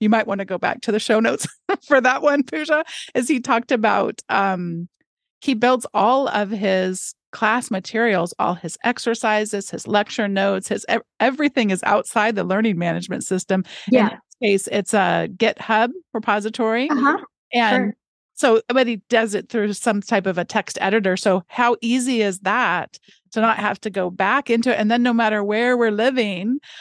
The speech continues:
Speaker 1: whatever learning management system, the learning management is just pointing over to this repository that's easier
Speaker 2: Yes.
Speaker 1: to update and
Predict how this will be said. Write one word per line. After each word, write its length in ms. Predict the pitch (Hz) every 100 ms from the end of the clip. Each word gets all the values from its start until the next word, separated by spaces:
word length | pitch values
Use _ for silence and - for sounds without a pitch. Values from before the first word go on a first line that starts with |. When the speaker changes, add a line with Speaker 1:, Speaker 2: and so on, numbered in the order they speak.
| -
Speaker 1:
whatever 300 | 214 226 233
learning 320 | 226 240 254
management 500 | 220 220 262 247 226
system, 300 | - 226 214
the 80 | 208
learning 260 | 202 226 208
management 380 | 208 214 214 208
is 60 |
just 240 | 202 196 -
pointing 560 | - 240 254 226 202
over 400 | 196 202 208 202
to 160 | 185 196
this 220 | 180 -
repository 800 | 180 - 180 190 190 190 175 175
that's 260 | 170 175 -
easier 480 | 208 185 180 170 170
Speaker 2:
Yes. 120 | -
Speaker 1:
to 80 | 196
update 800 | - 196 - 196 190 185 190 -
and 320 | - 175 175